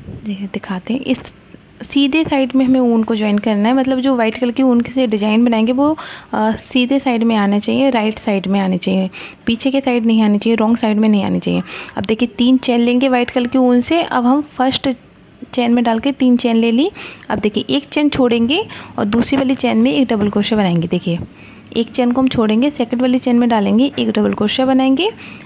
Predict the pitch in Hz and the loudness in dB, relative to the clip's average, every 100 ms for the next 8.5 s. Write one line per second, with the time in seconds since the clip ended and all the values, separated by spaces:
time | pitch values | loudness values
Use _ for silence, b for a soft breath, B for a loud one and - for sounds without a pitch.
0 | B - 247 254 285 294 - - - 226 | B -4 -2 2 2 0 -4 -16 -6 -6
1 | - 262 214 214 214 220 247 269 262 269 | 0 0 0 -2 -2 -2 0 0 0 0
2 | 247 247 226 202 226 277 220 208 220 220 | 2 2 2 2 2 2 0 0 0 0
3 | 233 247 247 247 240 254 254 208 208 202 | 2 4 2 2 0 2 0 0 0 2
4 | 214 214 220 220 220 220 277 415 B B | 2 0 2 2 2 2 0 -2 B B
5 | B B - - - 220 247 247 247 240 | B B -20 -12 -4 -2 -2 0 0 2
6 | 247 254 247 233 247 240 269 392 - B | 0 2 0 2 2 2 0 -2 -6 B
7 | B B - - 202 190 240 - 233 233 | B B -10 -6 -4 -4 -4 -4 -2 0
8 | 240 240 233 247 | 0 0 -2 -2